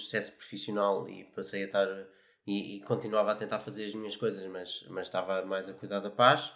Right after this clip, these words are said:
Isso criou stress na nossa relação a nível monetário, mas também ao nível de, dos papéis de um, no fundo, no fundo, de um homem e de uma mulher. Hum, numa relação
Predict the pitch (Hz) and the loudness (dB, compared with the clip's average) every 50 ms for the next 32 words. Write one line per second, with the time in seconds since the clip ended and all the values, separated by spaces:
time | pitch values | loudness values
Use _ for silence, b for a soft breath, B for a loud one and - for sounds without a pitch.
0 | b b b b b b b b b b b 120 - - - 120 117 127 113 - | b b b b b b b b b b b -2 0 0 0 4 6 6 6 4
1 | - - 104 110 110 - - 113 110 107 110 110 107 - 117 101 107 110 104 - | 2 0 0 2 2 2 0 -2 -2 0 0 -2 -2 -2 -4 -2 -2 -2 0 0
2 | 113 107 107 107 107 107 104 107 110 110 110 110 110 107 104 - 117 113 104 98 | 0 0 0 -2 -4 -4 -4 -2 -2 -2 -2 -4 -4 -2 4 6 6 6 6 4
3 | 101 101 104 107 104 - - - - 107 101 98 113 110 107 101 92 - - b | 2 0 0 0 0 0 0 2 0 0 4 4 4 6 6 4 2 -2 -8 b
4 | b b b b b b b b b b b - 113 110 107 110 113 113 120 117 | b b b b b b b b b b b 4 6 6 8 6 6 4 4 2
5 | 110 - 104 107 107 104 104 101 98 95 104 104 101 101 98 101 101 98 - 110 | 0 -2 0 2 2 2 2 0 -4 -8 -6 -6 -6 -4 -6 -6 -8 -10 -8 -4
6 | 107 - - - - 110 98 - 113 110 110 107 101 95 - - - 113 107 104 | 0 0 0 2 2 2 4 6 8 8 8 6 4 -2 -6 -8 -6 -6 -4 -4
7 | 104 101 98 98 98 95 95 90 - - - - - 104 104 104 101 - - 131 | -4 -4 -4 -6 -8 -10 -12 -14 -16 -18 -20 -20 -14 -10 -8 -8 -4 0 4 6
8 | 131 127 120 117 117 117 123 123 - - 180 165 156 143 123 131 131 131 131 135 | 6 6 4 2 -2 -4 -4 -4 -2 0 0 2 2 0 0 0 2 4 6 6
9 | 131 131 131 127 117 110 117 120 117 120 120 117 117 110 101 98 90 87 - - | 6 6 4 2 0 -2 -2 -4 -2 -4 -2 -2 -2 0 0 2 0 0 -2 -6
10 | - _ _ _ _ _ _ _ _ _ _ _ _ _ _ - 101 101 98 98 | -12 _ _ _ _ _ _ _ _ _ _ _ _ _ _ 4 6 6 8 6
11 | 95 95 95 92 92 92 92 92 90 90 - _ _ _ _ _ _ _ - 113 | 6 2 0 -4 -6 -10 -12 -14 -14 -16 -18 _ _ _ _ _ _ _ 0 2
12 | 110 113 113 113 113 - 110 110 104 - 123 117 120 131 139 - | 4 6 8 8 6 6 2 0 2 6 6 8 6 6 4 -2